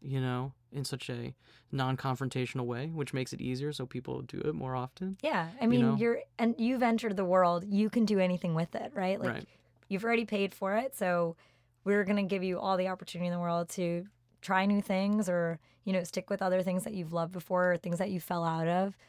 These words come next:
Speaker 2: You know, I, people always, um, tell me how, "Oh my God, I used to be an athlete," or, "I played tennis in college," or, "I used to, like, run all the time."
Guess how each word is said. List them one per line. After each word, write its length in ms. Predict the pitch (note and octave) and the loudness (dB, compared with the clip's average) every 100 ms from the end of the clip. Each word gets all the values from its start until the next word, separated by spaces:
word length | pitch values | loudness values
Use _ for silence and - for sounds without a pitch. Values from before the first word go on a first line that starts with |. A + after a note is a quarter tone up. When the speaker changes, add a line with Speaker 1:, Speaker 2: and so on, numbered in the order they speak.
| _ _ | _ _
Speaker 2:
You 100 | G3+ | -2
know, 60 | G#3 | 2
I, 200 | F#3+ F#3 - | 2 0 0
people 280 | G3+ A3+ | 2 4
always, 480 | G#3+ G#3 G3 F#3+ E3+ | 4 4 4 2 0
um, 420 | F#3 F3 E3 D#3+ - _ _ _ _ _ - _ | 0 0 0 -4 -6 _ _ _ _ _ -20 _
tell 160 | - G3+ | 2 4
me 120 | F#3+ | 4
how, 400 | F3+ E3+ E3 E3 G3+ | 4 4 4 0 0
"Oh 60 | |
my 80 | A#3+ | 0
God, 100 | B3+ | 2
I 40 | A#3+ | 2
used 180 | A3 | 2
to 60 | G3+ | 2
be 80 | G3+ | 2
an 60 | |
athlete," 540 | F#3+ F#3+ G3 E3 D#3+ - _ _ _ | 2 0 0 0 0 -4 _ _ _
or, 140 | F3+ F3 | 2 2
"I 100 | E3+ | 2
played 240 | - F3 | -2 -2
tennis 380 | F#3+ F#3 F3+ - | 0 0 -2 -2
in 100 | F3+ | -4
college," 480 | G3 F#3+ F#3 F3 E3 | -2 -2 -2 -4 -4
or, 280 | E3 D#3+ - - _ - | -4 -4 -10 -20 _ -6
"I 40 | F#3 | -2
used 260 | F#3+ - | -2 -4
to, 360 | G#3 F#3+ F#3 F#3 | -2 0 2 0
like, 220 | F3+ F3+ | -2 0
run 220 | F#3+ A3+ | 4 6
all 140 | A3+ G#3 | 6 4
the 100 | F#3 | 0
time." 480 | F#3+ F3 E3+ E3+ | -2 -4 -4 -4